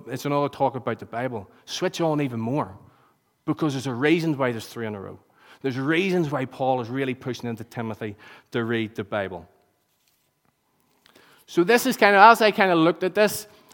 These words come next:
I sense there's a flow through this, right? I sense there's four, there's three mini charges to the big charge at the end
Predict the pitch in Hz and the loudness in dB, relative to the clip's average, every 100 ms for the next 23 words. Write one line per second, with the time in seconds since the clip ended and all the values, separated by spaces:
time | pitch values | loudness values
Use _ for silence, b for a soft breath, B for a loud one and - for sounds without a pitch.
0 | b 185 190 - 185 - 165 143 135 - | b 4 4 2 2 2 -2 -4 -4 -2
1 | 165 170 170 147 120 - 147 143 120 107 | 2 6 6 4 0 -4 -2 0 -2 -6
2 | - - _ _ _ _ _ _ 113 139 | -12 -18 _ _ _ _ _ _ 0 0
3 | 143 - - b b 185 196 185 175 160 | 0 -10 -20 b b 2 4 2 0 0
4 | - - - 214 214 180 147 147 - 170 | -6 -6 0 4 6 4 0 -4 -6 -2
5 | 190 214 185 170 180 202 - 156 135 135 | 2 2 4 4 4 2 0 0 2 2
6 | 143 156 - - b b - 143 - 156 | 0 -4 -6 -20 b b -4 -4 0 0
7 | 143 156 143 135 123 127 127 113 85 | 0 0 0 0 -6 -4 -4 -4 -8